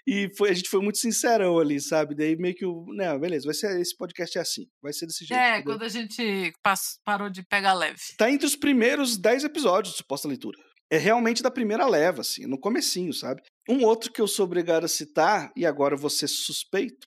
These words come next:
Speaker 1: porque é um episódio que eu não participei.
Speaker 2: Aham!
Speaker 1: Que você gravou junto com o André, que é o cento e vinte e um, que vocês falaram do meu livro, Olhos de Pixel. É um episódio que foi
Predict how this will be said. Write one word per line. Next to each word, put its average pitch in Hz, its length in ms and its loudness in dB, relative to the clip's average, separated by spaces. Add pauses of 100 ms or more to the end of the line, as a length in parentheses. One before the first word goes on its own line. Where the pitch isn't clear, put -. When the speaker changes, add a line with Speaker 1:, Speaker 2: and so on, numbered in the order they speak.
Speaker 1:
porque 165 480 -8 (160)
é - 120 -4
um 233 60 2
episódio 214 640 0 (120)
que - 320 -2
eu 240 260 -4
não 285 280 0
participei. - 640 -8 (120)
Speaker 2:
Aham! 240 1000 4 (280)
Speaker 1:
Que 160 40 -6
você 165 680 0 (340)
gravou 202 320 0
junto 180 220 -10
com 202 100 -6
o 220 60 -4
André, 185 260 -2 (480)
que - 60 -4
é 139 40 2
o 139 40 2
cento 175 260 -4
e 208 60 -6
vinte 202 220 -6
e - 40 -6
um, 175 100 -4
que - 80 -10 (200)
vocês 160 160 -6
falaram 160 440 0 (160)
do 190 400 -2
meu 247 200 0
livro, 247 340 0
Olhos 165 260 0
de 196 80 -8
Pixel. 190 420 -4
É - 20 0
um 170 60 -2
episódio 185 380 -4
que - 120 -10
foi 226 260 -6